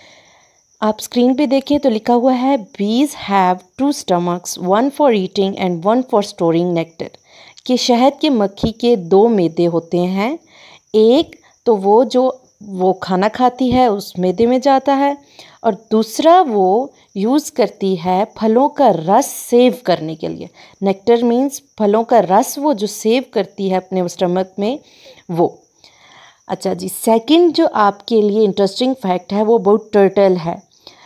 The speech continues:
वो क्या फैक्ट है कि a sea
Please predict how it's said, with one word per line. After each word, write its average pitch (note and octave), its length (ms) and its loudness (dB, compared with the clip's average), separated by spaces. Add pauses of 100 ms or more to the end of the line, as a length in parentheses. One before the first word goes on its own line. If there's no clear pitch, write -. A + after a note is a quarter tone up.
(240)
वो A3+ 280 2
क्या C#4+ 220 0 (120)
फैक्ट F#3+ 300 -2
है G#3 260 2 (120)
कि G#3+ 360 -2 (160)
a G3+ 80 -2
sea C4 640 -2